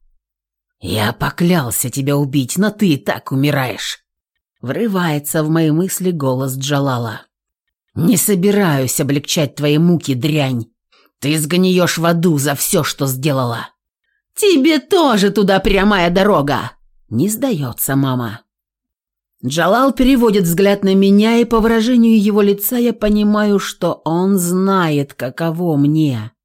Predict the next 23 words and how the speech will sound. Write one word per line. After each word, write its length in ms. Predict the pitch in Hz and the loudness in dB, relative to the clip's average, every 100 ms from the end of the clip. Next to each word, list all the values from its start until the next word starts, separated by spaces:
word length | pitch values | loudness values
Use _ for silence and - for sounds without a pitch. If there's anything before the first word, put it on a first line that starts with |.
| _ _ _ _ | _ _ _ _
Он, 300 | - 160 220 | -8 -6 -2
видимо, 560 | 185 190 185 175 170 165 | -2 0 -2 0 2 2
понял, 600 | 165 214 196 165 143 143 | -2 -2 0 2 2 -2
что 240 | - - | -4 -4
я 220 | 156 156 156 | -2 0 2
не 160 | 160 | 2
знал 460 | 147 160 175 147 139 | 0 0 2 0 -2
о 80 | 131 | -4
делах 380 | 135 135 143 - | -4 -2 -4 -2
матери. 640 | 156 135 147 127 117 123 _ _ _ _ - | -2 -2 -2 -4 -6 -8 _ _ _ _ -10
Но 360 | 117 151 151 - | -6 -4 -4 -6
от 300 | 170 - - | -8 -8 -8
этого 460 | 147 147 170 143 139 | -10 -8 -8 -6 -2
не 220 | 139 135 | 0 0
легче. 720 | 139 143 143 - 127 113 110 _ _ _ _ _ _ - | -2 -4 -6 -10 -10 -10 -14 _ _ _ _ _ _ -8
Я 300 | 139 160 220 | -2 0 2
не 140 | 190 | 2
боюсь 560 | 170 170 180 208 190 180 | 2 2 2 2 0 -2
его, 400 | 175 165 170 170 | 0 0 2 2
никогда 440 | 175 175 170 175 | 2 0 0 0
не 120 | 175 | 2
боялся 540 | 156 156 175 156 - 147 | 2 2 2 0 0 2
мести. 600 | 165 147 - 131 123 | 2 0 -4 -6 -8